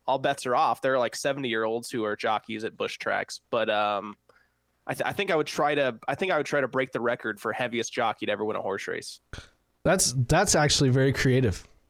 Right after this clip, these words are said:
Speaker 2: I, I would have never thought about that. You are, you are a big horse race guy, so that makes
Speaker 1: Big horse
Speaker 2: sense.
Speaker 1: race guy.
Speaker 2: Me, <coughs> I'm gonna rip the collars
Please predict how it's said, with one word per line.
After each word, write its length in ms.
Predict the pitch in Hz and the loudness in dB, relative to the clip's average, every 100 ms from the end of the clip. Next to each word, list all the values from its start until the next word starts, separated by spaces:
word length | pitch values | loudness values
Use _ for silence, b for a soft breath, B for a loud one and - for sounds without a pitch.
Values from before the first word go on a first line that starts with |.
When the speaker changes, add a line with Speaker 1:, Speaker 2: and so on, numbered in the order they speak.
| _ _ _ _ 135 | _ _ _ _ 2
Speaker 2:
I, 200 | 143 131 | 4 4
I 100 | 151 | 4
would 120 | 156 | 4
have 100 | 143 | 4
never 160 | 135 131 | 4 2
thought 260 | 135 131 | 4 4
about 280 | 135 107 - | 4 2 2
that. 200 | 104 95 - - _ _ _ _ _ _ _ _ _ - | 0 0 -4 -12 _ _ _ _ _ _ _ _ _ 2
You 160 | 170 | 6
are, 140 | 185 196 | 6 6
you 200 | 156 175 | 6 8
are 120 | 196 | 6
a 40 | |
big 140 | 185 175 | 6 6
horse 300 | 170 151 - | 6 4 6
race 180 | 143 127 | 4 4
guy, 300 | - 117 147 - - | 4 4 2 -4 -8
so 340 | - - 127 117 | -2 2 4 4
that 260 | 131 135 | 4 4
makes 260 | 143 127 - | 4 4 4
Speaker 1:
Big 100 | 127 | 4
horse 160 | 147 - | 2 0
Speaker 2:
sense. 60 | |
Speaker 1:
race 100 | 202 - | -4 -4
guy. 180 | 104 - _ _ _ _ _ _ _ - | -8 -8 _ _ _ _ _ _ _ 2
Speaker 2:
Me, 440 | 143 247 302 370 - b b b b _ _ _ _ - | 4 6 4 2 -6 b b b b _ _ _ _ -2
<coughs> 0 | |
I'm 1500 | - - - - 208 127 101 - - - _ _ _ 214 220 | 0 4 4 4 4 2 0 -10 -20 -20 _ _ _ 2 4
gonna 180 | 254 208 | 6 6
rip 400 | 160 165 165 - - - - _ _ _ _ - | 6 6 6 4 0 -2 -18 _ _ _ _ 0
the 180 | 151 151 | 2 4
collars 720 | - 160 156 160 190 - | 4 6 6 6 6 2